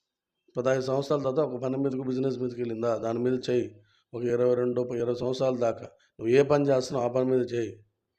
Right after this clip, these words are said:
దాని మీద ఇంట్రెస్ట్ పెట్టు. అది నేర్చుకో. రూపాయి డబ్బులు సంపాదించే టైం సంపాదించు. ఎత్తి పెట్టుకో.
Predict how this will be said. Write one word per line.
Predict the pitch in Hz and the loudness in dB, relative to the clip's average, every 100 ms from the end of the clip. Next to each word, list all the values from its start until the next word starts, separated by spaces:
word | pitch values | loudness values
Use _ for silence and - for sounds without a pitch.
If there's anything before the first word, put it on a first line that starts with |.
| _ _ _ _ _ 120 | _ _ _ _ _ 0
దాని | 120 | 2
మీద | 127 127 | 2 4
ఇంట్రెస్ట్ | 123 123 123 - | 2 0 -4 -4
పెట్టు. | 113 104 - - _ 110 | -6 -6 -12 -20 _ -8
అది | 117 | -2
నేర్చుకో. | 123 143 143 127 117 - - _ _ _ _ _ | 0 0 -2 -6 -6 -6 -16 _ _ _ _ _
రూపాయి | - 120 | -4 -2
డబ్బులు | 120 127 139 | 0 0 0
సంపాదించే | 131 123 143 135 127 131 | -2 0 2 2 -2 -4
టైం | 127 131 | -2 -2
సంపాదించు. | 131 117 127 131 123 - 104 - _ _ _ _ _ _ - | -4 -4 0 0 -2 -6 -14 -16 _ _ _ _ _ _ -8
ఎత్తి | 120 147 | -4 2
పెట్టుకో. | 143 135 117 107 117 | 2 2 -2 -10 -12